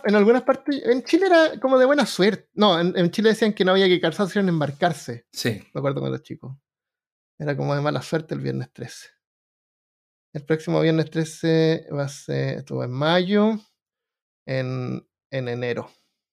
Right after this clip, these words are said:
Speaker 1: En
Speaker 2: Solamente
Speaker 1: enero
Speaker 2: en
Speaker 1: del,
Speaker 2: enero.
Speaker 1: de, del veintitrés. <clears throat> Y después en octubre, hay dos viernes trece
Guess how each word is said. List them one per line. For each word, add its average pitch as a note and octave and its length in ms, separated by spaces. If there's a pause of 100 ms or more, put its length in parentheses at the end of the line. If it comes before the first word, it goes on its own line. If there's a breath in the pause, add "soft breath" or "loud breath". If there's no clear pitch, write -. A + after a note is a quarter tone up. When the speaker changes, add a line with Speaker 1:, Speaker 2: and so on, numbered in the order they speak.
(400)
Speaker 1:
En B2 200
Speaker 2:
Solamente D#3+ 340
Speaker 1:
enero F3+ 120
Speaker 2:
en G3+ 60
Speaker 1:
del, A3 100
Speaker 2:
enero. G#3 220
Speaker 1:
de, - 80
del D3 120
veintitrés. C#3 440 (140)
<clears throat> C3 420 (360)
Y C#3+ 40
después C#3+ 340
en C#3 60
octubre, C3+ 580
hay C3 140
dos C#3 180
viernes D3+ 260
trece D3+ 300